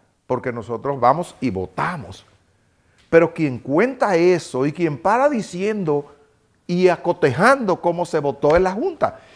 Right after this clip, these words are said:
Lo que la Junta Central Electoral ha evacuado como resultado de las votaciones últimas no es lo que la gente votó. No es verdad que Danilo Medina sacó un sesenta y tres por ciento de los votos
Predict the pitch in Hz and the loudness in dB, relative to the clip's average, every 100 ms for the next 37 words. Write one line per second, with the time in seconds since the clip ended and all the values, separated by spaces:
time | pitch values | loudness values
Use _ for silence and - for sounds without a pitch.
0 | - - 196 220 220 202 190 170 240 330 | -18 -4 2 2 2 -2 -2 -2 2 2
1 | 240 110 - - 82 - _ _ _ _ | 2 -4 -12 -10 -10 -10 _ _ _ _
2 | - 156 123 156 175 202 170 143 - 107 | -8 -6 -4 0 2 2 0 -4 -4 -6
3 | 123 117 113 _ _ _ _ _ _ - | -4 -6 -10 _ _ _ _ _ _ -8
4 | 135 185 175 127 - 120 147 190 135 107 | -4 -2 -4 -6 -8 -4 -2 -2 -2 -6
5 | - 135 127 123 120 - 117 98 - 160 | -4 -2 -2 -4 -6 -6 -6 -6 -4 0
6 | 202 135 87 - _ - 131 139 127 131 | 0 -2 -8 -16 _ -8 -2 -2 -2 -4
7 | 123 107 143 156 147 _ 196 120 101 104 | -4 -6 -8 -10 -12 _ -8 -6 -8 -8
8 | 107 - _ _ _ _ 156 214 240 254 | -10 -12 _ _ _ _ 0 0 2 -2
9 | 247 262 226 214 240 247 262 254 - 202 | -2 0 0 0 -4 -2 0 0 -2 -2
10 | 254 339 - - _ _ _ - 180 190 | -2 -2 -8 -16 _ _ _ -12 -4 0
11 | 247 247 240 294 240 208 165 226 - 202 | 2 4 4 4 0 -2 0 0 0 -2
12 | 170 196 226 214 170 202 202 160 - 180 | -2 0 0 0 -4 -4 -4 -6 -4 -2
13 | 190 - - - 190 196 180 - 175 175 | -2 -4 -18 -4 -4 -2 -6 -6 -6 -4
14 | 160 - 165 180 185 151 - 139 180 185 | -6 -6 -8 -8 -8 -10 -6 -4 -4 -4
15 | 165 147 131 120 143 151 139 110 | -4 -2 -2 2 2 2 0 -6